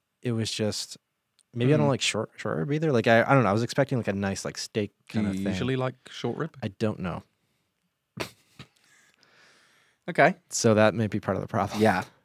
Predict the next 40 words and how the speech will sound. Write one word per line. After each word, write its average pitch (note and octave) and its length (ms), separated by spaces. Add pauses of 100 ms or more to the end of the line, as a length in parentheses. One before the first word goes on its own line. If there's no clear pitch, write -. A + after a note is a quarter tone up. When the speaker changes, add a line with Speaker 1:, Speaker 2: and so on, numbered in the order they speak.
(120)
Speaker 1:
<laughs> - 320
I G#2 60
was G#2 100
expecting G#2+ 420
something G2 360
that F#2 200 (200)
a - 40
short G2+ 220
rib F#2+ 180
just - 260
isn't. E2 420 (460)
Speaker 2:
<laughs> - 480
You're F3+ 120
expecting C3 480
a A#2 40
steak. B2 340
Speaker 1:
I F3 60
wanted A3 240
a F3+ 60
steak, B2 260
Speaker 2:
It C#3 80
Speaker 1:
really. C#3+ 100
Speaker 2:
came C3+ 80
out C3 140
with A#2 160
bones A#2+ 460
and A2+ 220 (240)
<laughs> - 220
Speaker 1:
Yeah, A2+ 160
it C3 40
was D3 120
boneless, D3 420
actually. F2 320 (120)
Speaker 2:
Oh, A2+ 80
it A2+ 40
was F#2+ 120
boneless G2+ 320
short - 240
rib. F#2 180 (280)
Speaker 1:
Yeah. - 160